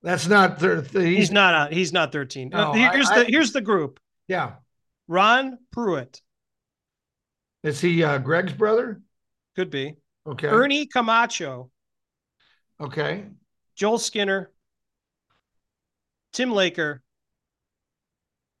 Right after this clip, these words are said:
Speaker 2: Asdrubal Cabrera. There you go.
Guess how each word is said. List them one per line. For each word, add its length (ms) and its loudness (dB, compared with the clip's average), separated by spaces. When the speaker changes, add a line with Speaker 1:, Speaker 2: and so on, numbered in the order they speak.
Speaker 2:
Asdrubal 680 -6
Cabrera. 500 -10
There 100 -4
you 100 -4
go. 360 -6